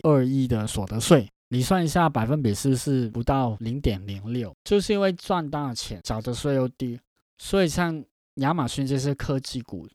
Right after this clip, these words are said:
之前就可以大涨，所以很多人买了亚马逊的人就非常的开心。拜登啊，除了针对这些科技公司的税金以外，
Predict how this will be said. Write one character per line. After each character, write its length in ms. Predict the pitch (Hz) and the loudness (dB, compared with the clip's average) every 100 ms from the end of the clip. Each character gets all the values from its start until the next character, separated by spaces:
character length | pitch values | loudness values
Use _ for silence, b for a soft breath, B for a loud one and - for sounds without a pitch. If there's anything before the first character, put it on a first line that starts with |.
| - | -20
之 180 | - 147 | -6 -4
前 220 | 135 117 | -2 -4
就 100 | 117 | -6
可 160 | - 120 | -8 -8
以 80 | 101 - | -10 -10
大 280 | 131 127 110 | -8 -8 -8
涨， 260 | 110 82 - - | -10 -10 -14 -6
所 180 | 160 | 0
以 20 | 165 | 0
很 160 | 131 | 0
多 320 | 139 143 147 | 2 4 4
人 200 | 131 127 | 2 0
买 260 | 135 117 92 | -2 -4 -4
了 240 | 98 98 - - | -8 -10 -12 -6
亚 140 | 123 | -2
马 100 | 143 | -2
逊 220 | 104 135 120 | -4 -6 -4
的 80 | |
人 100 | 110 | -4
就 100 | 120 | -4
非 200 | 123 143 | -4 -2
常 180 | 135 - | -2 -2
的 80 | 113 | -4
开 180 | - 123 | -4 -4
心。 300 | - 123 120 _ _ | -4 -6 -8 _ _
拜 200 | 180 190 | 0 0
登 200 | 180 180 | 0 0
啊， 120 | 151 | 0
除 200 | 120 143 | 0 4
了 80 | 147 | 4
针 240 | 143 151 | 4 2
对 120 | 151 143 | 4 4
这 140 | 139 | 4
些 100 | 143 | 0
科 260 | - 165 165 | 2 6 6
技 240 | 156 160 | 6 0
公 260 | 151 151 151 | 2 2 0
司 240 | - 147 | -4 -6
的 460 | 135 117 110 110 110 | -2 -2 -2 -6 -6
税 180 | - 139 | -2 -2
金 220 | 139 123 | 0 -4
以 60 | 104 | -2
外， 280 | 117 110 | -4 -6